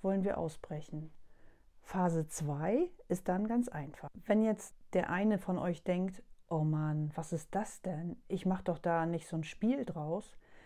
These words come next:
dann, äh, kann ich euch nur eins sagen, äh,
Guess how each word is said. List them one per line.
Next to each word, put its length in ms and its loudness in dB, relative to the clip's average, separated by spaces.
dann, 400 6
äh, 420 2
kann 180 6
ich 140 4
euch 160 0
nur 120 0
eins 280 0
sagen, 460 -2
äh, 60 -2